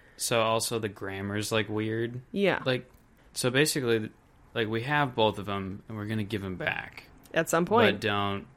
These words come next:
Speaker 1: contact the cops?
Speaker 2: That's what it says. Weird. Despite getting this threat, Julian's mother still decided she was going to call the police because,
Speaker 1: Yeah.
Speaker 2: hello.
Speaker 1: Correct move.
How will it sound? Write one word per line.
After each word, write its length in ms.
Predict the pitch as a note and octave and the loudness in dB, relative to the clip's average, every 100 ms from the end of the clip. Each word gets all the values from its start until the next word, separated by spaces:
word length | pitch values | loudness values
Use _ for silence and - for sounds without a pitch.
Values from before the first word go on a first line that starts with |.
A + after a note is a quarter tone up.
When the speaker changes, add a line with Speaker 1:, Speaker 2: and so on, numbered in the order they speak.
| - - - | -20 -20 -14
Speaker 1:
contact 540 | - G#2 F#2+ G2+ F#2+ | -6 -6 -4 -6 -8
the 60 | F#2+ | -12
cops? 600 | - G2+ G#2 C3+ - - - | -6 -4 -2 -4 -8 -8 -6
Speaker 2:
That's 200 | D3+ - | -4 -2
what 120 | E3+ | -2
it 80 | E3 | 0
says. 400 | G3 F3 D#3+ - - - - - _ | 2 2 0 -8 -18 -20 -20 -20 _
Weird. 340 | E3 E3 C3 - - - - - - - _ _ _ _ | -2 0 -2 -6 -20 -20 -20 -20 -20 -20 _ _ _ _
Despite 420 | - F3+ F#3+ A3 - | -4 0 2 4 6
getting 240 | F#3 F3 | 6 6
this 180 | D#3+ - | 4 2
threat, 460 | - D#3+ D3+ - _ _ | 0 2 2 0 _ _
Julian's 460 | E3+ F3 F#3+ F#3+ F3+ | 0 4 6 6 4
mother 260 | E3+ D#3+ D#3+ | 4 4 2
still 320 | - E3+ A3 | 2 2 4
decided 460 | A3+ G3+ F#3 F3+ | 4 4 6 4
she 200 | E3 - | 2 -2
was 220 | F3 D#3+ D3+ | 0 0 0
going 280 | D3+ D#3 D3+ | -2 -2 -2
to 80 | |
call 200 | - C3+ | -4 -8
the 100 | C3+ | -8
police 400 | D3 C#3 C3+ D#3+ | -6 -4 -2 -4
because, 580 | - D#3 - D3 C#3 - | -4 -6 -4 -6 -4 -6
Speaker 1:
Yeah. 280 | A#2+ G#2+ F#2+ - | -2 -2 -2 -4
Speaker 2:
hello. 480 | E3+ D3+ C3 D3+ A3+ - - - - - - | -2 0 0 -2 -2 -8 -20 -20 -20 -20 -6
Speaker 1:
Correct 340 | A2+ G#2 - | 0 0 -2
move. 300 | G2+ G2 - | -8 -10 -12